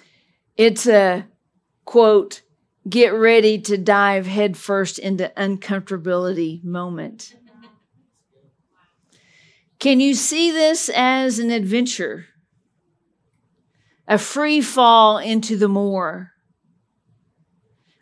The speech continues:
I'm just opening new and unexpected doors. Would have been great if I'd read it over the worship team. They could have sung about it. Oh, but you did.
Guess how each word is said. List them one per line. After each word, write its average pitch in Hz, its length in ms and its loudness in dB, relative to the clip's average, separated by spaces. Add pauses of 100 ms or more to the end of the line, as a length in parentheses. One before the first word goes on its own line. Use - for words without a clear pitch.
I'm 240 280 4
just 202 280 0
opening 202 580 2
new 220 380 0
and 190 200 -4
unexpected 208 840 -4
doors. 170 760 -8 (1200)
Would 196 160 0
have 185 40 -4
been 208 140 2
great 208 240 4
if 202 100 -2
I'd 196 120 0
read 202 240 0
it 202 80 0
over 190 140 -2
the 185 80 -2
worship 185 360 -6
team. 190 160 -6
They 185 120 -8
could 185 140 -6
have 175 60 -10
sung 196 260 -6
about 160 260 -6
it. - 140 -14 (220)
Oh, 240 180 -4
but 214 220 -6
you 208 80 -12
did. 170 340 -12